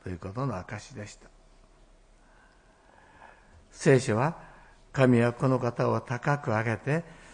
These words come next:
すべての名に勝る名を与えられた。それはイエスの名によって、天にあるもの、地にあるもの、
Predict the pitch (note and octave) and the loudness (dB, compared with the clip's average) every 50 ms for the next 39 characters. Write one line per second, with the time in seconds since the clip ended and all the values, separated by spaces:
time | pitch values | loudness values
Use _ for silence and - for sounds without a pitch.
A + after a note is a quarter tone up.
0 | - - - - - - D#3+ E3 G3+ G#3+ G#3+ - F#3+ D3+ C#3 B2+ B2 B2 D3 D#3 | -18 -14 -12 -8 -4 -2 2 4 4 4 4 4 2 4 4 4 2 2 2 2
1 | D#3+ C#3+ B2 A2 G#2 G#2 A#2 C3 - - F3+ E3+ D3 B2 G#2+ A2+ D3 F3 E3+ C#3+ | 2 2 2 0 0 -2 -2 -4 -2 -2 -2 0 0 0 0 0 2 2 0 0
2 | G#2+ - G2 - - E3 E3+ E3+ E3+ E3+ E3 C#3+ B2 - - - - - - - | -2 -4 -6 -6 -4 -2 -2 0 0 0 0 -2 -4 -6 -10 -14 -16 -18 -20 -20
3 | _ _ _ _ _ _ _ _ _ _ _ _ - _ - - - - - - | _ _ _ _ _ _ _ _ _ _ _ _ -20 _ -20 -20 -20 -20 -20 -20
4 | - - - - - - - - C#3+ B2 A#2+ A2 A2+ A#2+ C#3 C#3+ - - A#2 B2 | -20 -20 -20 -20 -20 -14 -2 2 4 4 6 6 6 4 2 2 0 0 0 2
5 | C#3+ C#3+ - - C3+ A#2+ A#2+ A#2+ B2+ B2+ B2+ B2 A#2 A2+ A2 A2 - - - - | 2 2 0 0 0 0 0 2 2 2 2 2 2 0 -2 -4 -6 -8 -6 -6
6 | D3 D#3+ E3+ - - - - - - - - - C#3+ C3+ C3 A#2+ A#2 A2 G#2+ A2 | -4 -4 -6 -8 -12 -20 -20 -20 -20 -12 -2 2 2 4 4 4 2 2 2 0
7 | A#2 B2+ C3 B2 A#2 A2+ A2+ A2+ A2 - - - E3 D#3 C#3+ B2+ A#2+ A#2 A#2+ B2 | 0 0 2 0 0 0 0 0 -2 -4 -4 -2 0 2 2 2 2 2 0 0
8 | B2 A#2 A2+ A2 A2 G#2 F#2+ | -2 -2 -2 -2 -4 -4 -6